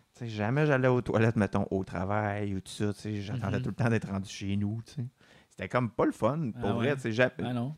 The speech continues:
Speaker 1: sais, puis, puis là, à cette heure, tu sais, j'ai comme, j'ai plus ce problème-là, là. Tu sais, il y a même des fois, tu sais, je vais au, mettons, tu sais, des semaines où je suis bon puis je suis vraiment cent pour cent vegan, là, je vais aux toilettes puis ça sent rien, là.
Speaker 2: Ouais.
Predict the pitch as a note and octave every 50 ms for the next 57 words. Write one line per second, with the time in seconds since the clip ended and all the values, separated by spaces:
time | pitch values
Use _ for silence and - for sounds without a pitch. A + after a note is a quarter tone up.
0 | - - F3 D3 - - - G3+ G3 - - - C3 B2+ C3+ B2+ - - - -
1 | A#2+ C3 C3 B2 - - A2 G#2+ F2+ D#2 - - E2+ F2+ F2 F2 - - - -
2 | - A2+ A2 A2 G#2+ G#2+ G#2 G#2 G#2+ A2+ A2 G#2+ G#2+ G2+ - - A#2+ A#2+ A#2 C3+
3 | D#3+ F#3+ E3+ D3 B2+ A#2+ - D3+ C#3+ - - C3 A#2+ A2 A2+ A2+ A2 A2 - _
4 | _ _ - - - - - - - - G#2 - D3+ D#3 D3+ - D3 B2+ A#2+ A2
5 | - - B2+ C3 C3 A#2 G#2+ - - A#2 G#2+ A#2 A#2+ B2 A#2+ - A#2 G2+ G#2 G#2+
6 | A2 A2+ A2 - - A2 G#2+ - G2+ - - A#2+ A#2+ A#2 A2 G#2 G2+ G2+ G#2+ A#2+
7 | B2+ A#2+ A#2 A2+ G#2 G#2 G2+ G#2+ A2 - G#2+ G#2 G2+ G2+ G#2+ A#2 A#2 - - -
8 | - - F#2 F#2+ G2 - - G#2 G2+ G#2 G#2+ G#2 G2 F#2+ G2 G2+ G2+ G2+ G2 G2+
9 | - G2+ F#2+ - - - - - - - - - - - - B2+ C3 -